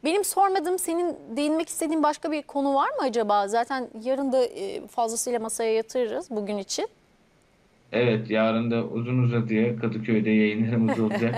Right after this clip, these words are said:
Speaker 1: <laughs>
Speaker 2: E, stat çevresinde. E, yani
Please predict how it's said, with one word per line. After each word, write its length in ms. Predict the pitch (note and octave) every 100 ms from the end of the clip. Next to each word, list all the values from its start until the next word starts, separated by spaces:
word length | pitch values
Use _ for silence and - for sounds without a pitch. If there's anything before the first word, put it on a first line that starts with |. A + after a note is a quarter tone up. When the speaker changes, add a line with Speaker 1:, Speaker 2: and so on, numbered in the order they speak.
| E3+
Speaker 1:
<laughs> 40 | - - _ _ - - G#2+
Speaker 2:
E, 160 | G#2
stat 380 | G#2 - G2+ -
çevresinde. 800 | G2+ F#2+ F#2+ - F#2+ G2 B2+ B2 - - - _ _ -
E, 80 | A2+
yani 560 | A2+ G#2+ A#2 D3 D#3